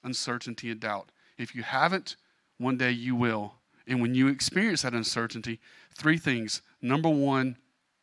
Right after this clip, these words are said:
ask God to help you understand. Humbly say, "God, I don't understand what's going on.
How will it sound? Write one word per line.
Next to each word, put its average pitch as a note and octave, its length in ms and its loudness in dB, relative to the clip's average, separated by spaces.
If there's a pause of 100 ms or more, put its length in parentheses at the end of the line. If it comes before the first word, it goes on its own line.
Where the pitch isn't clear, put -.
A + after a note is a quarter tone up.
(460)
ask C3+ 360 2
God A#2 400 0
to A2 60 -16
help A2+ 240 -12
you A#2 100 -6
understand. G#2+ 640 -8 (520)
Humbly F3+ 680 2 (760)
say, A#2 220 -10
"God, D3 600 -6 (600)
I A2 80 -10
don't C3 260 -4
understand C3+ 460 -4
what's B2+ 140 -6
going A#2+ 240 -4
on. A2+ 260 -6